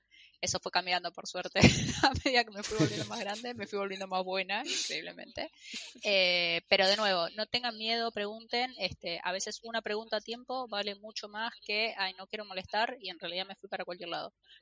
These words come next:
No tengan miedo, no, no es molestia. Eh, investiguen, investiguen, aprendan, estudien, cómanse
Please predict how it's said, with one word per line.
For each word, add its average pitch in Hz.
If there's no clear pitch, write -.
No 208
tengan 226
miedo, 233
no, 190
no 196
es 214
molestia. 202
Eh, 156
investiguen, 202
investiguen, 233
aprendan, 196
estudien, 180
cómanse 226